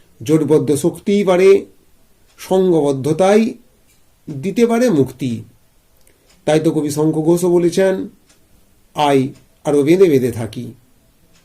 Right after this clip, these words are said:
নাট্যকার বিজন ভট্টাচার্য এই সঙ্গবদ্ধতার উপরেই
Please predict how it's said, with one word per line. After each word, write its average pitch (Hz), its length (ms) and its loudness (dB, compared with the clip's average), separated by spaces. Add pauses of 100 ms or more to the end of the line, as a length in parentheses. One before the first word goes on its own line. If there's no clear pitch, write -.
(300)
নাট্যকার 143 560 0
বিজন 143 260 2
ভট্টাচার্য 156 800 0 (800)
এই 165 160 4
সঙ্গবদ্ধতার 165 880 2
উপরেই 180 420 2